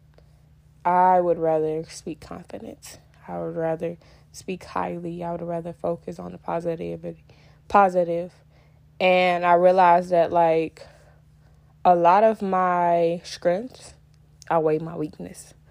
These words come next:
And I say this because I,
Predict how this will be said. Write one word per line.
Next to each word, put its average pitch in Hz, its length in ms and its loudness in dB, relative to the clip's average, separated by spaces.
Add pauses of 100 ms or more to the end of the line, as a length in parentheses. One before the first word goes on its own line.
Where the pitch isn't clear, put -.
(420)
And 180 140 -4
I 170 80 0
say 185 180 2
this 196 160 -4
because 175 640 -10 (1400)
I, 190 800 -2